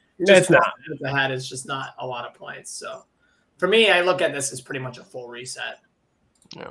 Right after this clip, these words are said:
Speaker 2: Like, everybody's starting even, you know, 'cause they've been, basically everybody is, so.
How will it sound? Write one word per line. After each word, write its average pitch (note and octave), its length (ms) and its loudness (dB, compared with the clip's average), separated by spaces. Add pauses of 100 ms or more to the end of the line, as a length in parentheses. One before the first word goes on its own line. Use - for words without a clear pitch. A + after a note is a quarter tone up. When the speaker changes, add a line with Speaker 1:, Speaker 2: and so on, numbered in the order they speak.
(140)
Speaker 2:
Like, C#3+ 200 -4
everybody's D3 340 0
starting C3 300 -4
even, B2 420 -14 (240)
you C3+ 120 -12
know, A#2+ 240 -10 (380)
'cause C#3 160 -6
they've C3+ 120 -8
been, - 240 -14
basically D3+ 360 -4
everybody B2 300 -12
is, - 320 -14
so. - 320 -10